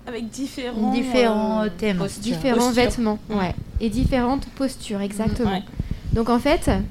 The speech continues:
Speaker 3: pour une même personne, certains ont dit qu'ils les voulaient comme collègues, d'autres non.
Speaker 1: Mm.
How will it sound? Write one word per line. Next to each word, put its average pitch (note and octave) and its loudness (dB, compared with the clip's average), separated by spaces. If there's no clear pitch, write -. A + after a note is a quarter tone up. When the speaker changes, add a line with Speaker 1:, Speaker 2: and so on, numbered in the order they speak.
Speaker 3:
pour A#3 0
une B3+ 4
même C4+ 2
personne, B3+ 0
certains B3+ -2
ont B3+ 2
dit B3+ 0
qu'ils G#3+ -6
les G#3 -2
voulaient A3+ 0
comme A#3 -2
collègues, A#3+ 0
d'autres A#3 2
non. B3+ 6
Speaker 1:
Mm. - -8